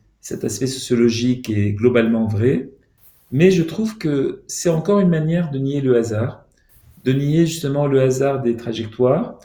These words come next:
le fait que, on le voit beaucoup aujourd'hui, bon, dans des, dans des choses aussi futiles, mais on,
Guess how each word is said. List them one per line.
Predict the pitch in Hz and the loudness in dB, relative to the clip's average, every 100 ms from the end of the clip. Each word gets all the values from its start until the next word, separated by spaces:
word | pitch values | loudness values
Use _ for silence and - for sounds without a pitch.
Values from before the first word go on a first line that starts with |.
| _ _ _ _ | _ _ _ _
le | - 190 | 0 0
fait | - 160 160 | 2 0 0
que, | 147 147 123 - | 0 0 0 0
on | 120 | 2
le | |
voit | 127 151 | 4 2
beaucoup | 147 151 | 0 0
aujourd'hui, | 208 165 147 139 120 | 2 4 2 2 2
bon, | 101 101 - | 2 -2 -6
dans | 104 104 | -8 -6
des, | 107 107 107 - _ _ _ - | -4 -4 -8 -16 _ _ _ -14
dans | - 101 | -6 -2
des | 98 | -2
choses | 101 131 113 | -2 -2 -2
aussi | 107 - | -6 -8
futiles, | - 120 180 190 156 | -10 -6 -2 0 2
mais | 123 110 104 - _ _ - | 0 0 -4 -6 _ _ -6
on, | 120 | -4